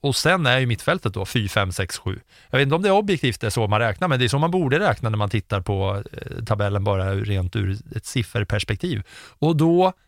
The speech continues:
blir det ju en mittfältsplacering. Så om det är någonstans jag ändå ska liksom argumentera för att jag hade rätt så vill jag göra det här. Men inte tack vare att två bilar tog poäng. Sargent b-, bidrog ju dock.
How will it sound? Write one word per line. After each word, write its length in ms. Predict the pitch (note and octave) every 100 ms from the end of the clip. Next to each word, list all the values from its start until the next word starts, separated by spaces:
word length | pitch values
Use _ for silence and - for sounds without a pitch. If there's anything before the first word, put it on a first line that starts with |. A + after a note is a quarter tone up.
| _
blir 380 | C3 D#3+ G#3+ B3+
det 80 |
ju 260 | E3 G#2+ G2+ - _ _ _ _ _
en 380 | C3 B2+ B2 C3+
mittfältsplacering. 1040 | B2+ - A#2 G2+ - B2+ G#2+ G#2+ G2+ F2+
Så 240 | C#3 B2+
om 200 | C3 C3
det 80 | C#3+
är 40 | D3+
någonstans 600 | F#3 A#3+ G3 C#3 C3 B2
jag 120 | B2
ändå 380 | A#2 A2+ G#2+ G2 - - _ _ _ - - D#3+
ska 180 | B2 -
liksom 280 | A2+ - G#2
argumentera 720 | B2+ C3 B2 C3 D#3 G3 D#3+
för 120 | -
att 100 | G#2+
jag 80 | G2+
hade 180 | - A2
rätt 260 | B2+ - -
så 240 | A#2+ A2+
vill 440 | A2 A2+ A#2+ C3
jag 120 | C#3 B2+
göra 260 | A#2+ G2+
det 60 | G#2
här. 340 | A2 G2+ - _ _
Men 180 | A#2+ C3
inte 460 | B2+ A#2 D3+ C#3 A#2+ - C3
tack 200 | - A#2+
vare 160 | A#2 A2
att 80 | -
två 160 | A2+
bilar 200 | G#2+ G2+
tog 160 | F#2+ F#2
poäng. 260 | B2+ G#2 - - - _
Sargent 440 | - - D3 E3+ -
b-, 140 | C#3+ C#3
bidrog 640 | C#3+ F#3+ E3 C3 F#3+ G3+
ju 60 | F3+
dock. 400 | G#3 - -